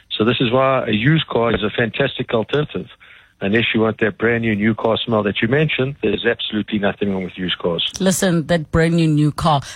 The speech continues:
Speaker 2: The one time I nearly got put off of, um, um, secondhand car or pre-owned car was a couple of years ago when my car was written off and I had to go looking for a car. And I remember getting into a car and they told me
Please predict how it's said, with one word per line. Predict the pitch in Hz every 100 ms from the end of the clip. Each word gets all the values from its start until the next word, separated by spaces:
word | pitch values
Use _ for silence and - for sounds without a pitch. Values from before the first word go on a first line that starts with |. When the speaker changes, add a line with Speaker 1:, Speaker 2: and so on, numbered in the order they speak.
| -
Speaker 2:
The | 190
one | 190 208
time | 240 - 226 214
I | 185
nearly | 185 180 190 202
got | 175 170 -
put | - 156 -
off | 175 170
of, | 180 160 147 135
um, | 160 156 151 143 - - -
um, | 160 160 156 151
secondhand | - - 190 202 165 165 156
car | - 185 151 139 165 -
or | 160 147 143
pre-owned | - - 180 165 156 151 -
car | 175 156 135 - - - -
was | 165 165 160
a | -
couple | - 214 220
of | 214
years | 151 175 175 175
ago | 160 170 156
when | 151 156 151
my | 160 175
car | 170 175
was | 160 151
written | 143 156 - 156
off | 147 -
and | 143
I |
had | 143 147
to | -
go | 139 143
looking | 139 135 139
for | 139 131
a | 117
car. | - 233 214 190 - - -
And | 165
I | 175
remember | 175 175 175 214 214
getting | 165 165 180
into | 175 160 - 165
a |
car | 147 - 226 175 156
and | 165 160
they | 170
told | - - 233 254
me | 175 156 147